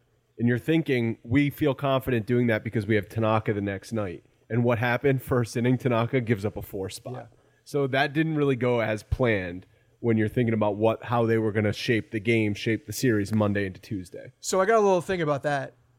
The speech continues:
Speaker 2: You saw the, the, um, he wasn't going up against a Japanese pitcher 'cause we know that Tanaka will dominate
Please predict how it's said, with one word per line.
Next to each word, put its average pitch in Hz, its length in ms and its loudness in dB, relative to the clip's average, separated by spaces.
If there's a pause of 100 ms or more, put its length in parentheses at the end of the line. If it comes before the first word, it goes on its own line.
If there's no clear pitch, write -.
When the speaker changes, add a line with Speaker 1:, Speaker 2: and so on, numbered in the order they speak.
Speaker 2:
You 180 380 -4
saw 202 300 2
the, 185 180 2
the, 156 300 -2
um, 135 460 -2 (120)
he - 120 -10
wasn't 220 300 0
going 190 180 4
up 170 120 -2
against 151 240 -4
a - 20 -6
Japanese 135 340 -4
pitcher 135 240 -10
'cause 143 200 -10
we 170 120 -4
know 185 280 0
that 160 160 -2
Tanaka 151 360 -4
will 131 120 -6
dominate 143 640 -4